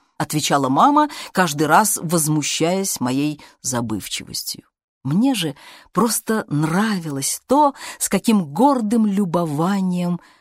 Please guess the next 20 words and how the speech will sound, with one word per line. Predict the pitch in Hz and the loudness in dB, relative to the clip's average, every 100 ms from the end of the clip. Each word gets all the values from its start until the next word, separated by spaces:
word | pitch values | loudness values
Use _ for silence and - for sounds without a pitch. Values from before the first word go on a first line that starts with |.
| _ | _
произносила | 160 156 147 151 - 202 165 | -2 -2 -2 -2 -2 0 0
она | 156 147 | 0 -2
слово | - 139 170 156 160 _ | -4 -2 -2 -2 -6 _
«конник». | _ 139 127 98 101 - _ - _ _ _ _ - | _ -6 -6 -6 -12 -14 _ -20 _ _ _ _ -2
Твой | 160 160 | 2 2
дед | 139 214 170 | 2 0 0
был | 165 175 | 0 0
сумасшедшим | 160 - 156 139 135 - 202 - - - 185 - _ - | -2 -2 0 0 -2 -4 -4 -4 -6 -4 -4 -6 _ -10
лошадником. | 127 - - 90 67 - - 147 _ - | -6 -4 -4 -6 -8 -14 -16 -18 _ -14
К | - | -2
нему | 165 165 | 0 2
лошади, | 156 208 294 - 135 113 - _ | 2 0 0 -4 -6 -8 -10 _
даже | 190 214 220 | -2 0 -2
чужие, | - 233 156 113 64 - - - | -4 -4 -4 -6 -10 -16 -14 -8
шли | - 202 294 | -2 0 0
как | 339 262 254 _ - | 2 -2 -2 _ -2
к | 208 | 0
мешку | 208 190 - - 226 | 2 0 -6 -8 -8
с | - 185 | -6 -6
овсом. | - - 110 73 | -6 -6 -6 -8